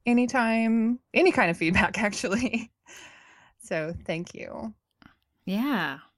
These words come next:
Speaker 2: Yeah. If you're having a bad experience or if you're having a good experience, we, of course, love reviews and appreciate each and every one of them.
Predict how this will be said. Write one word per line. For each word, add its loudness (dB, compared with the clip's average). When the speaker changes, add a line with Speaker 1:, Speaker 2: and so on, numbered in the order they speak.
Speaker 2:
Yeah. -2
If -16
you're -8
having -4
a -6
bad -6
experience -4
or 0
if -4
you're 2
having 2
a -2
good -4
experience, 0
we, 2
of -8
course, -6
love -6
reviews -10
and -8
appreciate -8
each 4
and -2
every -2
one -2
of -6
them. -4